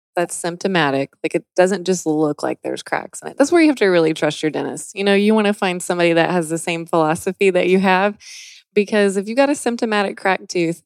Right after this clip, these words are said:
and it doesn't show up as abscessed, then we would recommend as conservative a crown as you could possibly do. And I know that's kinda upper level, but, um, it could keep the tooth from cracking to a point that you end up losing it or have an abscess.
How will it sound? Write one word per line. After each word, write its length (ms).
and 80
it 80
doesn't 300
show 180
up 120
as 140
abscessed, 760
then 180
we 140
would 260
recommend 680
as 100
conservative 640
a 60
crown 460
as 140
you 80
could 120
possibly 420
do. 180
And 160
I 80
know 60
that's 320
kinda 260
upper 200
level, 320
but, 340
um, 340
it 180
could 240
keep 220
the 100
tooth 300
from 180
cracking 400
to 100
a 60
point 260
that 200
you 60
end 120
up 140
losing 400
it 300
or 100
have 160
an 80
abscess. 680